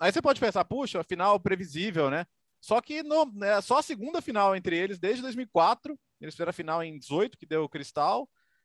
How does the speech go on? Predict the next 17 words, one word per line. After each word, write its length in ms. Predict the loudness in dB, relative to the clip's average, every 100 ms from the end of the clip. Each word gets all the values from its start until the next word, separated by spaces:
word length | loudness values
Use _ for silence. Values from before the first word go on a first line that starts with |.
| _
E 300 | -10 -6 -6
o 20 | -4
Sport 200 | -4 -2
Cristal, 320 | -4 -6 -4
que 100 | 0
é 40 |
o 20 |
atual 300 | 0 2 2
campeão 380 | 0 -4 -6 -6
também, 340 | -6 -6 -6 -6
ganhou 220 | -4 -4
do 100 | -4
Universitário 540 | -6 -8 -4 -2 -4
na 40 | -6
temporada 300 | -12 -8 -8
passada. 520 | -8 -2 -2 -2 -4 -14 _ _ _
É, 720 | -10 -6 -4 -2 -2 -2 -2